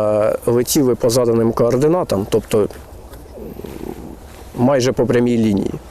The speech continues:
І це було набагато простіше їх виявити, перехопити і збити. Зараз вони більше, схоже, себе ведуть на розвідувальні дрони.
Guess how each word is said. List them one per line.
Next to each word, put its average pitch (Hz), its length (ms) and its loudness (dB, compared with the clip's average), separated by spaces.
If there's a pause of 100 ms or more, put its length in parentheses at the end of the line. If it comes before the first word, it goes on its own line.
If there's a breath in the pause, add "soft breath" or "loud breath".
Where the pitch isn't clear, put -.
(520 loud breath)
І 113 580 2
це - 140 -2
було 123 240 2
набагато 120 400 2
простіше - 480 0
їх 117 160 -2
виявити, 123 460 2
перехопити 123 920 0
і 113 60 2
збити. 127 480 2 (340 loud breath)
Зараз 135 540 0
вони 127 340 2
більше, 120 600 2
схоже, 110 800 2
себе 113 280 2
ведуть 113 320 2
на 110 220 2
розвідувальні 104 640 2
дрони. 107 360 0